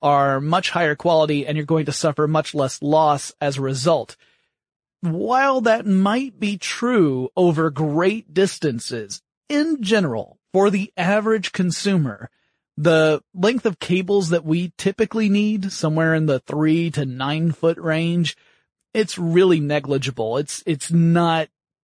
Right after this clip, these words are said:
mm, really, uh, detectable unless you're talking about super cheap cables that don't have very good shielding, in which case you could get a lot of interference.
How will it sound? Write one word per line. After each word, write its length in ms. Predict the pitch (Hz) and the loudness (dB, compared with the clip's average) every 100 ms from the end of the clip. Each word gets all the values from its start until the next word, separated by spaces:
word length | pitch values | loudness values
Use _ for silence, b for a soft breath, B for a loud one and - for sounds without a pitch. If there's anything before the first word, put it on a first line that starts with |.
| _ - | _ -6
mm, 240 | 180 165 175 | -2 -2 0
really, 400 | 170 160 151 147 | 2 2 2 -2
uh, 120 | 165 - | -10 -8
detectable 1200 | 208 135 165 - - 185 - - 135 120 104 - | -8 -2 -4 -4 -4 -4 -4 -6 -4 -6 -8 -6
unless 340 | 165 160 156 160 | -2 0 0 -2
you're 80 | |
talking 300 | 151 160 156 | 0 0 2
about 220 | 165 135 - | 0 0 -4
super 520 | - - 202 185 190 | -6 0 0 2 0
cheap 420 | - 170 160 147 _ _ _ _ - | 0 -2 -4 -6 _ _ _ _ -2
cables 480 | 170 156 147 143 | 0 2 0 0
that 140 | 139 143 | -2 0
don't 240 | 170 165 | 0 0
have 220 | 156 160 | 0 0
very 200 | 147 156 | 0 0
good 200 | 147 135 | 0 -2
shielding, 580 | - - 196 165 139 127 - _ _ - | -2 2 2 2 0 -4 -12 _ _ -4
in 80 | 165 | 0
which 180 | 160 - | 0 0
case 240 | 151 139 | -2 -2
you 60 | 139 | -4
could 160 | 131 | -6
get 140 | 131 139 | -4 -2
a 40 | |
lot 400 | 127 131 139 135 | 0 0 0 0
of 240 | 131 127 120 | 0 -2 -2
interference. 840 | 175 143 - 170 123 - - - | -4 -4 -2 -2 -2 -8 -14 -14